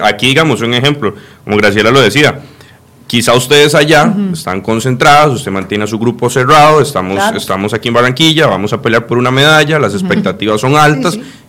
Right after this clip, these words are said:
Speaker 1: y ya, punto. Pero aquí en Costa Rica, las redes
Speaker 2: No, yo lo
Speaker 1: sociales
Speaker 2: sé.
Speaker 1: ardieron, y, y
Speaker 2: Ujú.
Speaker 1: las mismas redes sociales, al fin de
Speaker 2: Ujú.
Speaker 1: cuentas, es,
Speaker 2: Claro.
Speaker 1: se, se observa y fue claro.
Speaker 2: Ujú.
Speaker 1: La gente se volcó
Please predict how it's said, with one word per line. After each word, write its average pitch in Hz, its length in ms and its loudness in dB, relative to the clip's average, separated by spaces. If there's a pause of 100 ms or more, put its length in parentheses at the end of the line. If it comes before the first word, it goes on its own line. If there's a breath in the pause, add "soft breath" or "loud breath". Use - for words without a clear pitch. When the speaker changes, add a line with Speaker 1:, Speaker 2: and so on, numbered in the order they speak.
(280)
Speaker 1:
y 92 120 -12
ya, 110 340 -2 (140)
punto. - 320 -4 (460)
Pero - 120 -14
aquí 82 160 -12
en 95 80 -6
Costa 123 240 0
Rica, 151 400 2
las 101 160 0
redes 92 220 0
Speaker 2:
No, 101 60 0
yo 117 40 -4
lo 123 40 -4
Speaker 1:
sociales 131 360 2 (120)
Speaker 2:
sé. 262 160 -10
Speaker 1:
ardieron, 113 420 0
y, 98 100 -4
y 90 300 -6
Speaker 2:
Ujú. 90 100 -4
Speaker 1:
las 92 120 -2
mismas 127 240 2
redes 143 160 4
sociales, 147 340 2
al 110 80 0
fin 107 100 0
de 131 60 -2
Speaker 2:
Ujú. - 40 -4
Speaker 1:
cuentas, 139 280 -2
es, 101 180 -8
Speaker 2:
Claro. 196 240 -14
Speaker 1:
se, 90 380 -10
se - 100 -12
observa 120 380 -2
y 131 60 -4
fue - 140 -6
claro. - 380 -4
Speaker 2:
Ujú. 175 240 -8
Speaker 1:
La 160 60 -8
gente 104 240 -6
se 143 120 -2
volcó 107 600 -2